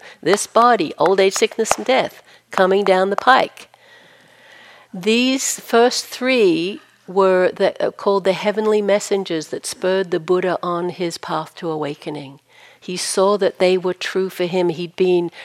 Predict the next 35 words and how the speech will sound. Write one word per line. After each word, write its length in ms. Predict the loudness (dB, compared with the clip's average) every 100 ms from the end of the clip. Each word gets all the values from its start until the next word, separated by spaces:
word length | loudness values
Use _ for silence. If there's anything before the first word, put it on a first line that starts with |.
| -18
protected, 640 | -10 -6 0 -2 0 -4 -4
shielded 720 | -6 -4 -2 -2 -4 -6 -8 -20 -20 -20
from 320 | -10 -2 -2
these 300 | 0 -2 -6
truths. 720 | -8 -8 -8 -8 -12 -16 -20 -20 _ _ _ _
Didn't 300 | -2 0 2
realize 440 | 2 2 2 0
him. 100 | -2
He 60 | -4
was 120 | -4
a 60 | -4
young 360 | 0 0 2
man, 320 | 2 0 -2 -4
full 280 | -6 -4
of 80 | -4
health 340 | -6 -8 -8 -10
and 100 | -8
vitality. 800 | -10 -10 -12 -10 -10 -6 -6 -8 -14 -18 -6 -2
And 140 | 2
he 100 | 0
said, 360 | 2 2 2 0 -6
"When 180 | -2
I 140 | 0 -2
realized 600 | -2 -2 -2 -6 -8 -8
this 220 | -8 -6
was 140 | -8
true 220 | -8 -10 -10
to 140 | -6
me, 180 | -6 -6
I 140 | -6 -6
lost 460 | -6 -8 -10 -8
the 80 | -10
vanity 760 | -6 -4 -4 -6 -10 -12 -8 -8
of 160 | -10
youth. 560 | -12 -12 -12 -16 -20